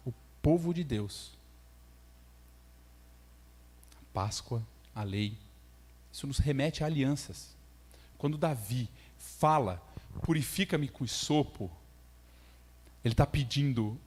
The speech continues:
uma limpeza um pouco mais profunda. Davi tá pedindo aqui a remissão dos seus pecados, porque ele sabia o que significava o sangue do sacrifício. É o sangue pra remissão dos pecados. Davi tá falando da expiação.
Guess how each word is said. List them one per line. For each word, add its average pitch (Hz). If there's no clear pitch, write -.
uma 127
limpeza 127
um 117
pouco 123
mais 117
profunda. 95
Davi 117
tá 123
pedindo 131
aqui 120
a 117
remissão 156
dos 120
seus 123
pecados, 117
porque -
ele 165
sabia 185
o -
que -
significava 127
o 107
sangue 123
do 104
sacrifício. -
É 123
o 120
sangue 202
pra 127
remissão 180
dos 139
pecados. 151
Davi 120
tá 135
falando 139
da 139
expiação. 123